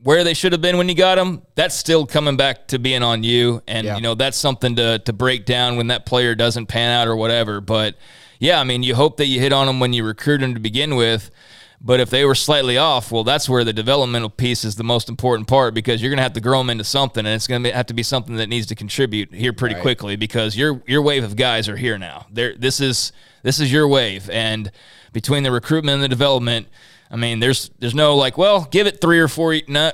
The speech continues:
Speaker 1: we're not, we, we're not in that kind of world anymore, and, um, you know, now it's, it's time to start seeing if, yeah, that recruiting and subsequent development can, can pay off and turn into,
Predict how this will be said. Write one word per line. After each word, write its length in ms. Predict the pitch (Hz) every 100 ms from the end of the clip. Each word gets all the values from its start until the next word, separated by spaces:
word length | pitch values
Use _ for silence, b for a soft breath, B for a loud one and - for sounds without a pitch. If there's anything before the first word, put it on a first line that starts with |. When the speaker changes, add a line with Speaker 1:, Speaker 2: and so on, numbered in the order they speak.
| -
Speaker 1:
we're 160 | 143
not, 240 | 151 160 - 117
we, 160 | 113 139
we're 260 | 131 139
not 240 | 160 165 156
in 80 | 151
that 280 | 160 - -
kind 120 | 160
of 60 | 147
world 240 | 170 156
anymore, 500 | 120 117 113 117 120
and, 320 | 117 117 117 104 B B B B
um, 340 | 104 107 113
you 80 | 113
know, 80 | 123
now 240 | 117 131
it's, 160 | 139 -
it's 140 | 127
time 240 | - 135 135
to 60 |
start 260 | 127 135 120
seeing 280 | - 135 127
if, 200 | 120 -
yeah, 180 | 120 127
that 160 | 117
recruiting 540 | 113 113 - 143 135 131
and 140 | 120
subsequent 440 | - 123 - 135 120
development 480 | 113 120 117 117
can, 180 | 107 113
can 200 | - 123
pay 240 | 101 123 120
off 260 | 117 113
and 140 | 113 104
turn 200 | 123 117
into, 500 | 110 - 113 107